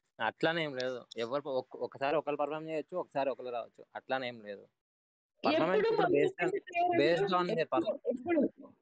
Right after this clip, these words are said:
Speaker 2: అంటే ఒకళ్ళు అటు ఇటు అయినా కానీ ఈ తిను మాత్రం ఇచ్చి పాడేస్తాడన్నది ఎవరు?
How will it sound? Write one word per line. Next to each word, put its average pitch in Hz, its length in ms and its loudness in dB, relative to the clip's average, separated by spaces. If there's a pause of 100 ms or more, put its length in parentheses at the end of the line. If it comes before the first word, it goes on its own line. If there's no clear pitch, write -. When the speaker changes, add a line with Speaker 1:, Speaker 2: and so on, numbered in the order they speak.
Speaker 2:
అంటే 285 200 4
ఒకళ్ళు 294 320 4
అటు 240 360 4
ఇటు 320 200 4
అయినా 320 200 4
కానీ 320 280 2
ఈ 269 580 2
తిను 294 180 4
మాత్రం 285 440 2 (600)
ఇచ్చి 240 280 2
పాడేస్తాడన్నది 285 1080 4
ఎవరు? 262 520 4